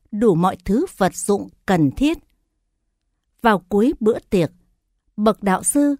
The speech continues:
nói lời tùy hỷ công đức. "Này cư sĩ, ông tạo sự thỏa lòng mãn ý do sự bố thí này, thật là đúng lý.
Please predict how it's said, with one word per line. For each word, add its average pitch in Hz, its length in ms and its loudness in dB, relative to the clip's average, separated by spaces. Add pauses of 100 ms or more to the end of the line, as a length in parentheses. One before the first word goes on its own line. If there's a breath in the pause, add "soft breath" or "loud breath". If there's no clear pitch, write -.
(100)
nói 202 260 4
lời 190 320 2 (160)
tùy 175 280 0
hỷ 160 260 2 (180)
công 269 240 4
đức. 311 180 -2 (920)
"Này 175 360 0 (140)
cư 269 140 2
sĩ, 269 400 -2 (640)
ông 302 180 2
tạo 202 300 -4
sự - 420 -2
thỏa 185 240 0
lòng 156 460 0
mãn 196 240 -2 (120)
ý 208 260 2 (320)
do 294 220 0
sự 190 320 -2
bố 190 360 -2
thí 254 160 2
này, 180 360 0 (400)
thật - 180 0
là 175 300 0 (180)
đúng 196 220 2
lý. 254 340 0